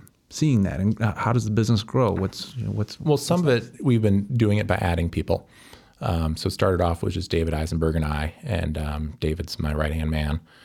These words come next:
Speaker 2: And then he does construction stuff on his own. Um, but we added, you know, someone that does legal malpractice.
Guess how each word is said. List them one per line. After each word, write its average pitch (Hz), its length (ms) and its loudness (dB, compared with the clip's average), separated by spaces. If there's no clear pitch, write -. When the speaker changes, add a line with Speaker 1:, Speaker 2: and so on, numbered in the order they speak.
Speaker 2:
And 73 260 -2
then 73 120 -6
he 78 120 -4
does 76 220 -2
construction 78 520 -6
stuff - 300 -8
on 80 80 -6
his 73 140 -8
own. 80 240 -6
Um, 82 500 -2
but 90 260 0
we 90 220 0
added, 87 480 0
you 82 80 -4
know, 76 60 -4
someone 85 300 0
that 82 80 0
does 80 180 -2
legal 82 200 0
malpractice. 73 640 -4